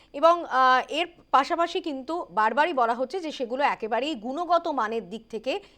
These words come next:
ঠিক নয়। শেষমেশ ঘুম ভাঙল রাজ্য স্বাস্থ্য দফতরের। এবার নির্দেশিকা জারি করা হলো, সেই সমস্ত অধু-, ওষুধগুলোকে বন্ধ করার নির্দেশ জারি করা হলো। হাসপাতালের প্রিন্সিপাল এবং এমএসভিপিকে নির্দেশ দিল স্বাস্থ্য ভবন।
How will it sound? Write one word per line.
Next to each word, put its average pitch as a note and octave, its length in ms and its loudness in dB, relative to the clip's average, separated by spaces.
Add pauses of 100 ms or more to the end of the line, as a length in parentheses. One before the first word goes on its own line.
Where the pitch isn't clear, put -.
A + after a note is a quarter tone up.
(160)
ঠিক F#4 320 0
নয়। F3 220 -6 (560)
শেষমেশ F4 560 -4
ঘুম C4+ 200 -2
ভাঙল B3+ 240 0
রাজ্য A3+ 360 0
স্বাস্থ্য G#3+ 360 -4
দফতরের। G#3+ 520 -2
এবার A3+ 260 0
নির্দেশিকা C4 680 4 (300)
জারি F4 280 8
করা E4 240 8
হলো, D4+ 300 -2 (280)
সেই D#4 220 -4
সমস্ত E4 380 -2
অধু-, A#3+ 280 2 (100)
ওষুধগুলোকে D4 580 -4
বন্ধ G#3+ 320 -4
করার D#4+ 300 2
নির্দেশ A3+ 340 -8
জারি G3 200 0
করা G3+ 200 2
হলো। B3 260 -2 (260)
হাসপাতালের D#4+ 600 2
প্রিন্সিপাল D4+ 580 4 (100)
এবং F4+ 280 4 (120)
এমএসভিপিকে B3+ 800 0 (240)
নির্দেশ C#4+ 500 -2
দিল B3 260 2 (200)
স্বাস্থ্য D4+ 520 2
ভবন। D3+ 320 -8